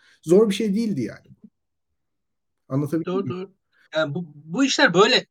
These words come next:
Speaker 2: oluyor zaten
Speaker 1: Böyle
Speaker 2: yani.
Speaker 1: oluyor bu
Speaker 2: Hakikaten
Speaker 1: işler, tabii.
Speaker 2: biraz komik ama, e,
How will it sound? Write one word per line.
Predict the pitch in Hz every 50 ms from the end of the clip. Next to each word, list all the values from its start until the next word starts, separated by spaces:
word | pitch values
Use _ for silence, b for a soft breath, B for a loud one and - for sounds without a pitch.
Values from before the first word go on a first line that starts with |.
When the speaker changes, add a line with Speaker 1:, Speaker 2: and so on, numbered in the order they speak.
| _ _
Speaker 2:
oluyor | 156 151 147 139 131 131
zaten | 135 - 185 208 190 - 151
Speaker 1:
Böyle | 170 175 269
Speaker 2:
yani. | 285 285 254
Speaker 1:
oluyor | 180 156
bu | 139
Speaker 2:
Hakikaten | 120 - - - 175 165
Speaker 1:
işler, | 170 - - - -
tabii. | - 202 - - - -
Speaker 2:
biraz | 170 160 160
komik | - _ - 165 175 214 220 - - - _ _ _ _ _ _ _ _
ama, | - 170 180 214 247 247 240 - - 156
e, | 165 170 170 160 160 160